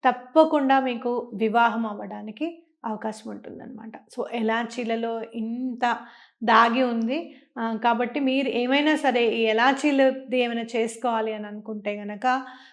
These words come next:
మీరు చక్కగా కొత్త ఎలాచీస్, గ్రీన్ కలర్‌లో ఉన్న ఎలాచీలు తప్పకుండా తీసుకొచ్చుకోండి. తప్పకుండా ఈ పరిహారాలన్నీ కూడా చేయండి. శుక్రుడు మనందరి మీద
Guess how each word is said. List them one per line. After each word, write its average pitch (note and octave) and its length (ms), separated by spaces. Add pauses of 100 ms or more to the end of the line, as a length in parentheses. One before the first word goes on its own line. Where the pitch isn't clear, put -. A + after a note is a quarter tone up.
(120)
మీరు B3 240
చక్కగా B3+ 300
కొత్త C4 320
ఎలాచీస్, B3 560
గ్రీన్ C#4+ 400
కలర్‌లో A3+ 380
ఉన్న G#3 160
ఎలాచీలు G#3 460
తప్పకుండా G#3+ 500
తీసుకొచ్చుకోండి. A#3 840 (400)
తప్పకుండా F4 540
ఈ D#4 120
పరిహారాలన్నీ A3 920
కూడా A#3+ 360 (320)
చేయండి. G#3+ 360 (240)
శుక్రుడు B3 440
మనందరి A#3 580
మీద B3 300